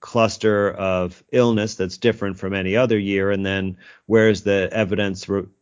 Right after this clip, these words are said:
you know, that ties it to five G? And it wouldn't be that difficult to ascertain that, because the telecommunications companies, for example, they,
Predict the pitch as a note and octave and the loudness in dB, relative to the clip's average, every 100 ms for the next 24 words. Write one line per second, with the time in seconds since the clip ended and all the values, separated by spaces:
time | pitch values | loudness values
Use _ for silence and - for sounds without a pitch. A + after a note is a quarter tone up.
0 | - G#2 G2 F#2 F2+ D#2+ F#2+ - - G2+ | -8 -4 0 0 -2 -2 -2 -2 -4 0
1 | G2+ F#2+ F#2+ - G2 F#2+ F2+ F2+ - F#2+ | 0 0 -4 -6 -4 -2 -2 -6 -4 0
2 | F#2 E2+ A2+ A2 - _ _ _ _ _ | 0 0 0 0 -4 _ _ _ _ _
3 | _ - A2 A#2 D3 C3+ B2+ A#2+ A2+ G2 | _ -2 0 4 4 4 4 4 2 2
4 | D3 - A#2+ A2 G2+ F#2+ G#2 G2+ G2 F#2+ | 2 2 -2 0 0 -2 -2 0 0 -2
5 | - G#2+ G#2 - F2+ C3 D#3 A2+ E2 G2 | -4 -2 -2 -6 -8 -4 -2 -2 -4 -4
6 | G#2 F#2 F#2+ G2 F#2 - - - _ A2 | -6 -4 -2 -2 -4 -12 -20 -20 _ 4
7 | G2+ G2 F#2+ - - _ - B2 A2+ A2 | 6 6 2 -4 -16 _ 2 4 4 2
8 | A2 G#2+ A2 B2 B2+ A#2 A2 - A2 F2+ | 0 0 0 0 -2 -6 -8 -6 -6 -4
9 | G#2 A2+ A#2 - G2+ F#2 G2 G2+ A#2 G2 | -4 -4 -4 -6 -6 -2 -2 -2 0 0
10 | F#2+ F#2+ F#2+ | 2 0 -2